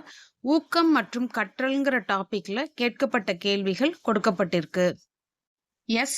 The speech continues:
வளைவு கற்றலில் இ எஃப் என்பது? ஆன்சர், வீழ்ச்சி. எஸ் வளைவு கற்றலில்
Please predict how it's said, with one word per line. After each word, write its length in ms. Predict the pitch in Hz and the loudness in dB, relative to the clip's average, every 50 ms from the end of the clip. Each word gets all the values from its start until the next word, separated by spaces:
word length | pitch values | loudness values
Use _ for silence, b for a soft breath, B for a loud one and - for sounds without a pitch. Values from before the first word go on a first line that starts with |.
| - - | -4 -2
வளைவு 420 | 240 240 240 240 247 254 233 269 262 | 0 0 0 0 -2 -2 -4 -4 -2
கற்றலில் 640 | - 214 185 - - - 240 214 196 185 196 254 320 - _ _ - 214 | -2 -4 -4 -4 -6 -6 -4 -2 0 0 0 -2 -2 -6 _ _ -4 0
இ 100 | 233 262 285 294 277 277 | 2 4 4 4 2 2
எஃப் 200 | 277 269 277 - - - - | 0 0 -2 -8 -14 -10 -6
என்பது? 500 | 202 208 214 208 190 208 196 175 196 196 190 180 165 170 - _ _ _ _ _ _ _ _ _ | -4 -2 -2 -2 0 0 0 0 0 0 -2 -2 -4 -6 -8 _ _ _ _ _ _ _ _ _
ஆன்சர், 680 | - - 202 208 208 208 - - - 214 220 262 349 - _ _ _ _ _ _ _ _ _ _ - | -4 -2 -2 0 -2 -4 -6 -6 -6 -2 -2 -2 -2 -4 _ _ _ _ _ _ _ _ _ _ -4
வீழ்ச்சி. 640 | 196 208 254 254 262 254 226 - - - 233 226 220 202 175 160 165 _ _ _ _ _ _ _ _ _ _ - | 2 4 4 4 4 2 2 0 0 0 0 0 -2 -2 -4 -6 -8 _ _ _ _ _ _ _ _ _ _ -2
எஸ் 300 | 214 233 254 262 - - | 0 0 0 -2 -4 -2
வளைவு 420 | 277 277 269 269 269 269 254 285 262 | 0 2 2 4 2 2 0 0 -2
கற்றலில் 600 | - 240 196 - - - 220 202 196 196 220 269 | -2 -2 -4 -4 -6 -8 -6 -6 -4 -4 -4 -4